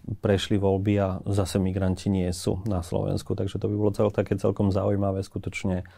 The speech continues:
hĺbšie zanalyzovať, ako táto téma skutočne pôsobí na voliča. A vyzerá to tak, že, že funguje, len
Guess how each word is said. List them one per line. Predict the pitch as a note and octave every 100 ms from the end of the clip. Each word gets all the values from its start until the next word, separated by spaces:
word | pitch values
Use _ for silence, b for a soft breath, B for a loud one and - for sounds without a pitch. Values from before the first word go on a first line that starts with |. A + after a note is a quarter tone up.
| b b b b b -
hĺbšie | G2 F#2+ F#2+ G2 - G2
zanalyzovať, | G2 F#2+ G2 F#2+ G2+ G2 F#2+ - _ _ _ _ - _ - - -
ako | A2 - G#2
táto | - F#2 F#2+
téma | - G2 F#2 F2
skutočne | F2+ F2+ - - G2+ F2+
pôsobí | - F2+ F#2+ G2 F#2+ F2
na | G2+ F2+
voliča. | F#2+ G2 F#2+ - G2+ - B B B B -
A | G2 F#2+ F#2+
vyzerá | G2+ G2+ G2 G2
to | G2
tak, | F#2+ G2
že, | F#2+ G2 F#2+ F#2+ F#2+ A2+
že | G2 G2 F#2+ F#2+ F#2+ F#2
funguje, | - A#2 A2 C3+ C#3 C#3 B2
len | A#2+ C3+ A#2